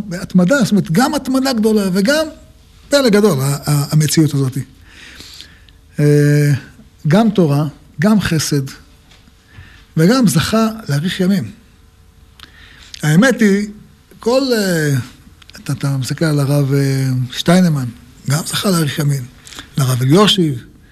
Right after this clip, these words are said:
זכה, לרב אדלשטיין, ייבדל לחיים.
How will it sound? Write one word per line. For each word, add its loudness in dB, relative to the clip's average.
זכה, -6
לרב -4
אדלשטיין, 2
ייבדל 0
לחיים. -2